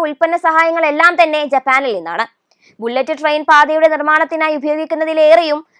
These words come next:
ജാപ്പനീസ് കമ്പനികളുടെ ഉൽപ്പന്നങ്ങളാണ്. ഇന്ത്യക്ക് വായ്പ നൽകി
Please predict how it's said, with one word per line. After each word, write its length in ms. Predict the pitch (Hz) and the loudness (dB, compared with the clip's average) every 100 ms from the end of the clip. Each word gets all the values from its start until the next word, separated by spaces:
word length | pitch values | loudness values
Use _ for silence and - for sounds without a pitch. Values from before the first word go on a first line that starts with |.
| 269 | 0
ജാപ്പനീസ് 480 | 330 339 370 381 - | 2 2 -2 -6 0
കമ്പനികളുടെ 540 | 349 311 349 349 349 320 | 0 0 -4 0 2 4
ഉൽപ്പന്നങ്ങളാണ്. 640 | 254 - 285 214 170 175 208 _ _ _ _ - 226 | 2 0 -2 -2 -6 -6 -8 _ _ _ _ -12 -10
ഇന്ത്യക്ക് 360 | 247 277 302 302 262 | -2 0 2 0 2
വായ്പ 280 | 262 277 339 330 | 2 2 0 0
നൽകി 260 | 320 311 | -2 -4